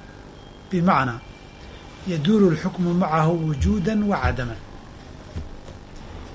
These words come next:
Wasfiga markii la helay, xukumkii waa la helay.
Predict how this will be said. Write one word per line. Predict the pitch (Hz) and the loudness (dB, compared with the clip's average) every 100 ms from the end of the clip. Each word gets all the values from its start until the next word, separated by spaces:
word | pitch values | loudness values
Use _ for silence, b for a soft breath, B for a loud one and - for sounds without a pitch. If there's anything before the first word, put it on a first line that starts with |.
| - 190 | -10 -6
Wasfiga | - 185 185 | 0 2 4
markii | 190 - 180 | 2 2 2
la | 156 143 | 2 2
helay, | 131 - | 0 -2
xukumkii | 156 156 - 147 | -2 -2 -2 0
waa | 156 139 | 2 2
la | 123 | 0
helay. | 135 165 | -2 -4